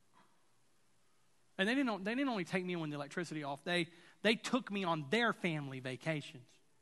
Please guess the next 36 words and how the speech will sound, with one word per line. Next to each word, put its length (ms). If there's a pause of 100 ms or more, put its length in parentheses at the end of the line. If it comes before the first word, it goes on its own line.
(3000)
You 80
know, 200 (160)
with 200
no 240
expectation. 920
We 220
didn't 120
have 120
no 100
money 300
to 80
give 220
them. 180 (1120)
With 140
no 160
expectations. 760
They, 160 (260)
they 100
would, 260 (200)
they 140
would 180
come 180
up 120
to 80
me 260 (260)
after 300
church 400
and 100
they 80
would 160
say, 300 (960)
"You 160
know, 120
Rob, 300
you 140
wanna, 260